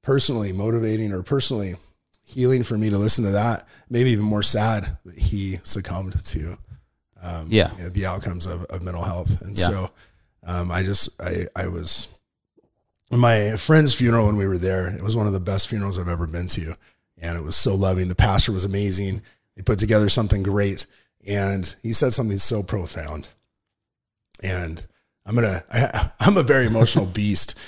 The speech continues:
Speaker 1: And so I'm gonna try to keep my emotions under control, as I don't wanna be the blubbering idiot on the microphone. But, uh, the pastor at the end of the service, he says, "We all have questions in our minds as to what happened.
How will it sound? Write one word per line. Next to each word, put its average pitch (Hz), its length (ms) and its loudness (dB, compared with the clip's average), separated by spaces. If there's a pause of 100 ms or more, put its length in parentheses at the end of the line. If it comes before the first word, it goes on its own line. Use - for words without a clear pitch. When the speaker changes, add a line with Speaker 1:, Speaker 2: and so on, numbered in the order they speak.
(160)
Speaker 1:
And 113 160 0
so 117 440 4
I'm 113 100 4
gonna 127 180 4
try 127 180 6
to 120 60 8
keep 147 120 6
my 117 80 4
emotions 120 380 4
under 107 140 2
control, 107 340 2
as 98 80 2
I 101 40 2
don't 107 80 4
wanna 110 100 4
be 107 60 4
the 110 100 4
blubbering 107 480 2
idiot 104 280 4
on 98 120 -2
the 95 80 -6
microphone. 95 520 -4
But, 92 240 -6 (480)
uh, 107 180 2
the 101 100 0
pastor 131 460 6
at 113 100 2
the 120 140 6
end 147 100 8
of 123 80 8
the 110 80 4
service, 135 480 8
he 135 80 2
says, 113 240 2
"We 120 140 4
all 160 120 8
have 139 100 2
questions 123 360 4
in 113 80 0
our 104 60 -2
minds 92 320 -4
as 80 100 0
to 104 80 -2
what 87 120 -2
happened. - 380 -8